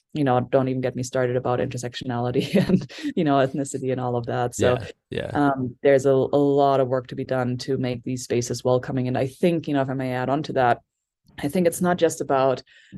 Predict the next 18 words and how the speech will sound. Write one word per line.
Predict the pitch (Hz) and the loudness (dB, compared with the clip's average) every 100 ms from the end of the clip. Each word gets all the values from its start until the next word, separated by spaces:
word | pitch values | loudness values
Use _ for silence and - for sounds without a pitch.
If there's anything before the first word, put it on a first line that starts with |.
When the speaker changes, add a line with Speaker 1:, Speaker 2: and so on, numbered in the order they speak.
| - | -8
Speaker 1:
um, | 147 143 | -6 -4
bringing | 147 156 151 | -2 -2 -2
more | 147 143 | -2 -2
women | 147 147 139 | -2 -4 -4
into | 139 139 | -8 -8
the | 135 | -4
mountains, | 127 131 135 139 131 | -2 -2 -4 -6 -6
because | 131 - 131 135 | -8 0 2 4
in | 147 | 4
the | 139 | 4
end, | 135 | 2
you | 139 | 0
know, | 135 | 0
mountaineering | 139 143 143 147 139 135 135 | 2 0 0 0 0 -2 -2
and | 131 123 | -4 -2
generally | 151 143 139 | -2 0 -2
speaking, | 131 147 147 139 | -4 -8 -8 -8
adventure | 131 139 139 - 139 131 | -4 -2 -2 0 2 2